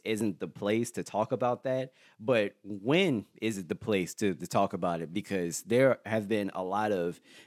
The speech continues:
missing African-American women, a lot of Asian women, hell, African-American men. There, there's a black guy missing right now, right now,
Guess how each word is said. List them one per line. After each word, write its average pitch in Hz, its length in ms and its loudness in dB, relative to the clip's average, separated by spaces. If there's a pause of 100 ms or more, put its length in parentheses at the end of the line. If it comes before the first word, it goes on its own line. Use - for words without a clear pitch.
missing 107 320 2
African-American 98 920 2
women, 143 460 8 (400)
a 98 60 4
lot 90 200 6
of 78 220 -4
Asian 143 420 6
women, 160 380 4 (240)
hell, 180 460 8
African-American 160 760 6
men. 156 80 6
There, 175 220 8
there's 160 320 2
a 135 80 4
black 131 260 -2
guy 113 180 2
missing 113 360 0
right 104 360 2
now, 110 500 2 (480)
right 156 240 0
now, 120 420 -4